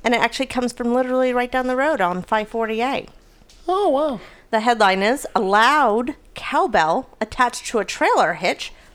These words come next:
Speaker 1: leads to a man's arrest in Polk County." A loud cowbell attached to a trailer hitch led to a man's arrested, arrested. Let's redo that.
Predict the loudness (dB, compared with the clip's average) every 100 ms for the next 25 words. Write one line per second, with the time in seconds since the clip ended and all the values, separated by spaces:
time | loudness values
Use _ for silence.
0 | -6 -6 -6 -6 -4 -2 -2 -2 -2 -2
1 | -4 -8 -6 -6 -6 -10 -8 -12 -14 -20
2 | -20 -20 -20 -20 -18 -6 0 0 0 0
3 | 0 2 0 -2 -12 -10 -10 -8 -10 -6
4 | -4 -2 -4 -8 -8 -4 -4 -4 -6 -4
5 | -4 -4 0 0 -2 -4 -4 -4 -8 -8
6 | -2 0 -2 -4 -2 -2 -4 -16 -20 -20
7 | -20 -20 -20 -20 -20 -20 -20 -18 -6 -2
8 | -2 -6 -18 -20 -20 -10 -8 -6 -6 -6
9 | -6 -4 -6